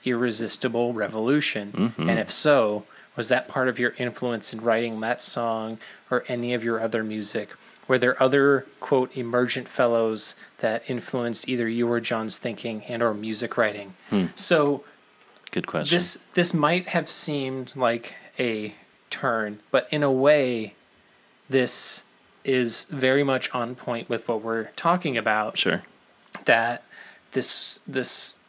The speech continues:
Speaker 1: connection to politics and religion. And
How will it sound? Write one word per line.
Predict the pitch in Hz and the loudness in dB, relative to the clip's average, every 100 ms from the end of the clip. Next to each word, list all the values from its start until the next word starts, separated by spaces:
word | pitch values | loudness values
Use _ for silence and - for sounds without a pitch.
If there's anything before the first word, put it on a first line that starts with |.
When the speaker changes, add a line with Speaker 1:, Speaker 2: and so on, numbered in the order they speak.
| _ | _
Speaker 1:
connection | - 143 127 131 - - 127 127 | -10 -6 -4 -2 -2 -2 -2 -2
to | - 123 113 110 110 110 107 104 - - - - _ _ _ _ _ _ | -4 -2 -4 -2 -4 -4 -6 -10 -14 -20 -20 -20 _ _ _ _ _ _
politics | - 123 120 117 123 - - - - | 0 2 2 0 -4 -4 -4 -6 -6
and | 139 117 110 107 107 - | -6 -6 -6 -8 -10 -6
religion. | 110 127 127 - 117 107 110 | -2 0 0 0 -2 -6 -8
And | 123 117 113 | -6 -4 -4